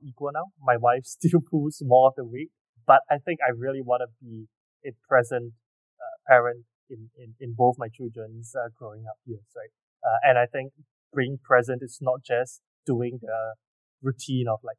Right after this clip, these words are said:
ferrying them to school and all. Like, of course, that's, that's important, uh,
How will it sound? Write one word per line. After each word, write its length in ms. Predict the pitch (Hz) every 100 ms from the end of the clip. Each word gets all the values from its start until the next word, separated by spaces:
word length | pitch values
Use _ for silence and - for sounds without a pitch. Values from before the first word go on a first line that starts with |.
| -
ferrying 340 | 120 110 117 117
them 160 | 117 117
to 60 |
school 280 | - - 151
and 80 | 131
all. 280 | 127 147 156
Like, 140 | 127 127
of 60 | -
course, 240 | 143 127
that's, 240 | 139 135 -
that's 180 | 131 139
important, 480 | 120 139 147 208 240 _ _ _ -
uh, 260 | 113 110